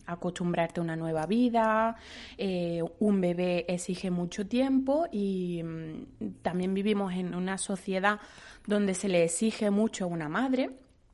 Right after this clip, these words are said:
Y entonces llega un momento en el que tú, como persona y como mujer, te descuidas. Y, mm, y lo veía claro, o sea, yo en el momento que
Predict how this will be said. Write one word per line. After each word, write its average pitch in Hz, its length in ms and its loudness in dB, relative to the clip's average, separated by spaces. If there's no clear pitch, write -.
Y - 60 -2
entonces 214 480 0
llega 202 200 -2
un 226 40 2
momento 233 360 2
en 262 100 4
el 254 140 0
que 208 160 -2
tú, 233 280 -2
como 208 240 0
persona 214 420 -2
y 226 40 -6
como 190 240 -4
mujer, 247 500 0
te 208 120 2
descuidas. 165 520 -2
Y, 247 400 6
mm, 208 960 2
y 226 140 0
lo 208 220 4
veía 196 380 0
claro, 254 340 4
o 196 40 0
sea, 202 260 0
yo 202 180 0
en 220 80 2
el 254 100 6
momento 269 540 4
que 247 720 2